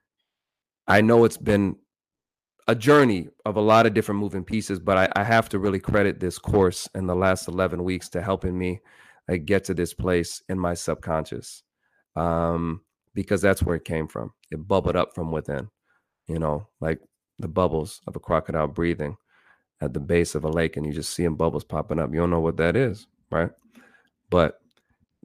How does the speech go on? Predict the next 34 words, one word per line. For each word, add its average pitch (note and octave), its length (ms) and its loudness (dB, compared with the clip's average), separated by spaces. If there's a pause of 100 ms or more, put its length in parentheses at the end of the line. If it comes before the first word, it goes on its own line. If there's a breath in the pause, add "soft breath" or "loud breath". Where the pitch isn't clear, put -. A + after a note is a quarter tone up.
that's, F2+ 240 4
that's G2+ 280 4
sometimes C3+ 520 8
the G#2+ 80 0
depths A#2 400 2
you G#2 80 -2
gotta F#2 220 2
go G#2 200 4
to, D2+ 380 -6 (240)
you E2 100 -6
know, E2+ 160 0
as E2 160 -2
Jalil E2+ 340 -2
just D#2 220 -8
shared. E2+ 440 0 (420 soft breath)
Um, E2 500 0 (220 soft breath)
but G2 100 2
it F#2 80 0
doesn't F#2+ 260 2
have F2+ 220 0
to - 80 -8
be. C2 200 -10 (640)
You E2 100 -6
know, E2+ 140 0
it E2 80 -2
doesn't F2 260 -2
have E2 220 -2
to - 80 -12
be. D2 160 -8
If D2 140 -10
you F2+ 100 -2
make G#2 220 4
the G2+ 60 4
decision F2+ 520 0